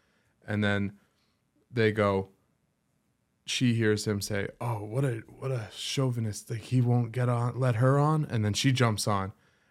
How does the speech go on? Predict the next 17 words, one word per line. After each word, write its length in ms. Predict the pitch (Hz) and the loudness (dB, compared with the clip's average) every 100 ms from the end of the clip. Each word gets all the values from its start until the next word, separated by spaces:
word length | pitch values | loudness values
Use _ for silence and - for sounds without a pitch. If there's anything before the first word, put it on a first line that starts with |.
| - | -4
and 160 | 113 | 0
then 180 | 113 107 | 0 2
they 180 | 107 110 | 2 2
are 240 | 107 104 - - _ | 2 -2 -6 -16 _
going 260 | 120 113 110 | 2 2 2
again. 300 | 104 113 113 | 2 2 2
Then 160 | 110 110 | 2 0
they 100 | 107 | 0
hear 220 | 110 107 | 2 0
the 100 | 104 | 0
next 300 | 107 117 - | 0 -2 -4
people 280 | 113 104 104 | -6 -2 -2
walk 260 | 101 101 | -2 -2
by 220 | 101 101 | -2 0
say, 380 | 98 - 107 104 | -2 -2 -2 -2
like, 380 | 101 95 95 - _ _ _ _ _ _ _ - | -2 -4 -6 -12 _ _ _ _ _ _ _ -8
uh, 260 | 107 98 | -8 -8